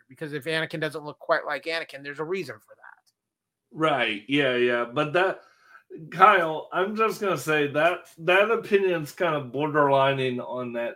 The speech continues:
Speaker 2: Andy Muschietti, uh, Flash thing where it's like, "Well, we wanted the effects to look bad."
Speaker 1: Yeah, well, I'm not gonna, it wasn't anything like that, but
Speaker 2: I, I know, thank God.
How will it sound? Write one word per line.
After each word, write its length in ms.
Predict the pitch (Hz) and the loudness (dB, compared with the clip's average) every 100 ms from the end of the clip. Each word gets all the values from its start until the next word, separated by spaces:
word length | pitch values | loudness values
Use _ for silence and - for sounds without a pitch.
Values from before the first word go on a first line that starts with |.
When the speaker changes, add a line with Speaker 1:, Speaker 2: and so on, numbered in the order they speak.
| 127 | -2
Speaker 2:
Andy 380 | 131 127 131 123 | -2 0 -2 -2
Muschietti, 840 | 123 123 - 127 120 120 120 113 107 _ 123 123 | -2 -2 -4 -2 -2 0 -2 -4 -10 _ -2 0
uh, 240 | 113 104 | 0 -2
Flash 500 | - 131 127 127 - | -6 -4 -4 -6 -8
thing 180 | 127 117 | -10 -12
where 160 | 113 113 | -14 -16
it's 140 | 110 113 | -10 -10
like, 140 | 113 | -10
"Well, 280 | 135 175 196 | 6 6 8
we 160 | 202 196 | 4 2
wanted 480 | 185 240 311 262 233 | 4 6 10 8 8
the 120 | 196 | 6
effects 480 | 170 - 170 160 - | 6 8 6 6 -2
to 80 | 160 | 0
look 260 | 151 - | 0 0
bad." 360 | 135 127 123 113 - _ _ _ _ _ _ - | -4 0 0 -2 -4 _ _ _ _ _ _ -2
Speaker 1:
Yeah, 240 | 185 135 | 0 2
well, 240 | 143 143 - | 0 0 2
I'm 140 | 170 | 2
not 180 | 160 147 | 2 4
gonna, 180 | 165 151 | 4 4
it 200 | 160 156 | 2 10
wasn't 280 | 175 156 156 | 10 10 6
anything 360 | 143 139 135 127 | 0 -4 -6 -8
like 220 | 117 - | -10 -10
that, 280 | 107 85 - | -10 -10 -12
but 240 | 135 123 - | -10 -8 -2
Speaker 2:
I, 420 | 170 180 175 175 - 175 | 2 8 10 10 6 6
I 200 | 160 156 | 6 6
know, 260 | 151 139 | 4 4
thank 320 | 127 143 131 | 4 2 2
God. 420 | 139 139 135 110 | 4 6 6 4